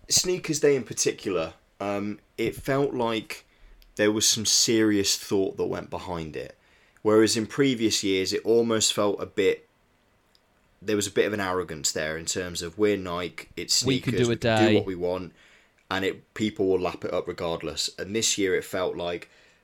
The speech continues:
Speaker 1: "No,
Speaker 2: There was
Speaker 1: we're gonna
Speaker 2: intent.
Speaker 1: make the event open to the community in the cities." Granted, obviously, it's always the same cities, which is kind of frustrating, but understandable. Um, and then the day was well planned out.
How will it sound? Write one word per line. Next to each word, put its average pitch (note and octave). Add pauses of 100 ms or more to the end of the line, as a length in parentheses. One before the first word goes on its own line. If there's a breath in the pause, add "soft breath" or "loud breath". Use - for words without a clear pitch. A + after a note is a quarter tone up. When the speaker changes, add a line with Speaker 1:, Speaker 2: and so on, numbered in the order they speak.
Speaker 1:
"No, F2+ (120)
Speaker 2:
There A2+
was A2
Speaker 1:
we're A2
gonna A2
Speaker 2:
intent. G2+
Speaker 1:
make A2
the G2+
event F#2
open G2+
to -
the G2
community E2+
in F2
the -
cities." E2+
Granted, F2+
obviously, E2
it's -
always F#2+
the F2
same D#2+
cities, D#2
which -
is - (120)
kind A2+
of -
frustrating, -
but E2
understandable. E2 (500 loud breath)
Um, F2+ (540)
and G2+
then G2+ (540)
the G#2
day G#2
was F#2+
well G2+
planned F2+
out. F2